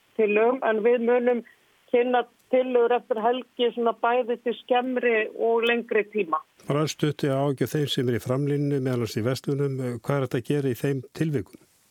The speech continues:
Speaker 1: Eh, við, ég tók það nú upp í þjóðhagsráði að það séu gefnar út leiðbeiningar til þess fólks sem er, sem er í bara smithættu,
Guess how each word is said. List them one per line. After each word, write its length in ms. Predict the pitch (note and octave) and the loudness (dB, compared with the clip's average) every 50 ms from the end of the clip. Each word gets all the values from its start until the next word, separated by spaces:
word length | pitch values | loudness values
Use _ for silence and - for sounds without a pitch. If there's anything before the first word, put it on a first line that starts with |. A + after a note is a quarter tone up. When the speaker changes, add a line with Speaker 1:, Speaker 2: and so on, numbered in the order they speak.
| _ _ _ _ _ _ _ _ _ _ _ _ _ _ _ _ | _ _ _ _ _ _ _ _ _ _ _ _ _ _ _ _
Speaker 1:
Eh, 340 | - A#3 G3 G3 G3 F#3 G3 | 0 2 4 4 4 4 4
við, 380 | G3 F#3+ G#3+ A3 A#3 A#3 A3 A#3+ C4 | 2 2 2 2 2 2 0 -2 -2
ég 300 | - A#3 A3+ A#3 A#3+ B3 A#3 | -2 0 0 2 2 0 0
tók 200 | - B3+ A#3+ B3 | 0 0 0 0
það 120 | A#3+ B3+ A#3 | 0 0 0
nú 60 | A#3+ B3 | 2 0
upp 160 | A#3+ A#3+ C4 | 0 0 -2
í 40 | B3 G#3 | -2 0
þjóðhagsráði 680 | B3 B3+ C4 B3+ A#3+ A#3+ - B3+ B3 A#3+ A#3 A#3 A#3+ A#3 | 2 2 2 0 0 -2 -2 0 0 0 0 0 2 2
að 120 | A3+ A3 G#3+ | 2 0 0
það 160 | A#3+ A#3+ A#3 - | -2 -2 -2 -2
séu 200 | - C4 B3 A#3+ G#3+ - | -2 -2 -2 -2 -2 0
gefnar 460 | - B3+ B3+ - - A#3+ A#3+ A#3+ B3 | -2 -2 -2 -2 -4 -2 -2 -2 -2
út 80 | A#3+ A3 | -2 -2
leiðbeiningar 600 | B3 A#3 B3 B3+ _ - B3 A#3+ A3 - A#3 G#3+ - | -2 0 0 -2 _ -4 -6 -4 -2 -2 -4 -2 -2
til 140 | - C4 C4 B3 G#3+ | 0 0 0 0 -2
þess 240 | - G#3 G3 - - | -2 -4 -4 -2 0
fólks 300 | - C#4+ D4 C4+ - - - - - G#3 - | 0 0 0 0 -4 -12 -14 -14 -12 -6 -4
sem 180 | A#3 A3+ A#3 | -2 0 0
er, 220 | A#3 A#3+ B3 A#3+ A#3 - - - - - - G#3+ - | 2 2 2 0 -2 -4 -4 -6 -10 -10 -6 -2 2
sem 80 | A3+ | 2
er 180 | A3 G#3 - A#3+ | 2 2 0 -2
í 60 | A3+ | -2
bara 220 | G#3+ - A#3 A3 - | 0 0 -2 -2 -2
smithættu, 840 | - A#3+ A#3+ C4+ C#4+ - - - B3 D4 C4 - - _ _ - F#3+ | 0 0 2 2 2 0 -2 -2 0 0 -2 -2 -8 _ _ 2 2